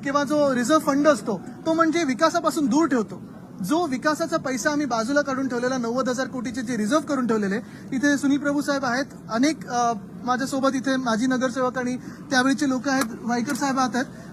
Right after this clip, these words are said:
मला वाटतं ह्या लोकांमध्ये आपण विचारलं तर कोस्टल रोड असेल, एसटीपी असेल, जीएमएलआर असेल,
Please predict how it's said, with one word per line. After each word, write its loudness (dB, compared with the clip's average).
मला 2
वाटतं -4
ह्या 4
लोकांमध्ये 0
आपण 0
विचारलं 2
तर 2
कोस्टल 0
रोड 0
असेल, -2
एसटीपी -2
असेल, 0
जीएमएलआर 6
असेल, 2